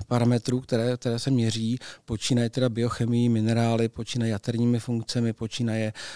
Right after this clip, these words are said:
eh, ho-, hodnocením hodnoty průměrné glyk-, glykémie, měření, eh, vnitřního prostředí, těch ukazatelů je velmi mnoho. Následně jsou to zobrazovací metody, musíme provádět pravidelná ultrazvuková vyšetření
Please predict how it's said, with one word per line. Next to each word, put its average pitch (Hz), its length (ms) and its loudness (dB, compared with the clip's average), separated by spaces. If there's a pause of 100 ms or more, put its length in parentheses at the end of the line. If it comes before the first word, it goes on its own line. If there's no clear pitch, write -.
(160)
eh, 117 40 -4
ho-, 107 580 0
hodnocením 113 640 4
hodnoty 110 480 -2
průměrné 113 460 2
glyk-, 110 300 -4
glykémie, 120 720 4 (420)
měření, 117 760 2
eh, 104 260 -4
vnitřního 123 540 4
prostředí, 117 600 -2
těch - 160 -10
ukazatelů 123 440 0
je 123 60 4
velmi 120 260 4
mnoho. 110 420 2 (380)
Následně 117 400 2
jsou 120 120 -2
to 127 100 -2
zobrazovací 120 640 0
metody, 123 400 0
musíme 113 360 -2
provádět 117 680 -2
pravidelná 117 560 0
ultrazvuková 117 600 -2
vyšetření 120 720 0